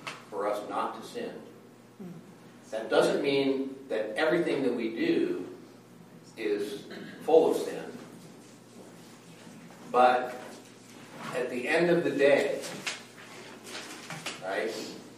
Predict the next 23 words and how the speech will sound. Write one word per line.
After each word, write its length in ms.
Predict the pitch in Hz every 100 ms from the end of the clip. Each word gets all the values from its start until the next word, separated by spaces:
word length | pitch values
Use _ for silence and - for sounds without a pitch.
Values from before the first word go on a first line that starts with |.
| -
it 160 | 123
will 180 | 120 110
be 300 | 113 110 107 107 107
not 300 | - - -
possible 560 | 151 - - 202 196
to 300 | 196 190 180
not 300 | - - -
sin. 200 | 240 240 - - - - - - - - - - - -
Which 200 | 131 135
is 160 | 135 127
why 500 | 131 131 135 101 - -
I 120 | - 151
said 280 | - 143
that 220 | - - 147
Jesus 560 | 175 202 120 117 -
had 140 | - 135
actually, 960 | 139 156 - - 147 143 139 120 - - - - - - -
that 120 | 131
he's 240 | 127 131 -
called 320 | 147 143 -
the 60 | 170
second 340 | 160 160 120
Adam. 300 | - -